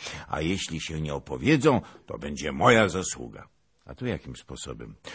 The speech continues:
O, bo pijąc z nimi, dla Rzeczypospolitej ich kaptuję i do wierności namawiam. Jeśli król nie da mnie za to starostwa, to wierzej, Waćpan, nie ma justycji w tej Rzeczypospolitej,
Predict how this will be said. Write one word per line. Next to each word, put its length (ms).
O, 120
bo 180
pijąc 480
z 40
nimi, 380
dla 320
Rzeczypospolitej 1200
ich 200
kaptuję 600
i 100
do 120
wierności 640
namawiam. 540
Jeśli 440
król 640
nie 240
da 180
mnie 420
za 180
to 160
starostwa, 760
to 160
wierzej, 520
Waćpan, 540
nie 340
ma 220
justycji 760
w 80
tej 240
Rzeczypospolitej, 1120